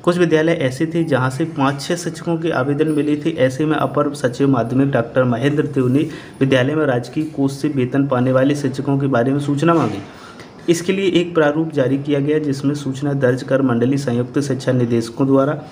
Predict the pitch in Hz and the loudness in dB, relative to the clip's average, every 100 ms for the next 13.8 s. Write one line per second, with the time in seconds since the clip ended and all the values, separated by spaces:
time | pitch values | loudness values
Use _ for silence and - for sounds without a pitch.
0 | - - 139 143 139 139 139 131 117 120 | -18 -6 -4 0 0 2 0 2 2 2
1 | 127 151 143 127 123 - - - - - | 0 0 -2 -4 -6 -10 -20 -20 -20 -20
2 | - 139 156 180 175 165 165 175 165 147 | -6 -2 2 2 2 2 4 4 4 4
3 | 156 - 156 151 139 135 143 143 156 151 | 2 2 2 4 2 0 0 -2 -2 -4
4 | 151 139 139 151 143 127 135 143 151 139 | -2 -2 -2 -4 -4 0 2 2 0 0
5 | 127 120 139 139 139 120 - 139 160 - | 2 2 2 0 -2 -4 -2 0 0 -2
6 | 156 156 143 131 123 131 131 123 113 123 | -2 0 0 2 2 2 2 0 -2 -4
7 | 175 - - - - - - - - - | -6 -14 -20 -20 -20 -20 -20 -20 -10 0
8 | 151 156 156 156 - - - - - - | 0 2 -2 -4 -8 -20 -20 -20 -20 -20
9 | - - - - - - - 139 127 127 | -20 -20 -20 -20 -18 -16 -6 -4 0 2
10 | 127 - 147 143 127 123 127 127 127 131 | 0 -2 -2 0 0 0 -2 0 0 0
11 | - 123 117 117 - 127 127 - 139 143 | 0 0 0 -2 -2 -2 0 0 0 0
12 | 139 123 117 117 - 113 117 127 135 117 | 0 0 0 -4 -4 -2 0 0 0 0
13 | - 120 117 113 110 123 131 | -2 -2 -2 -2 -2 -4 -4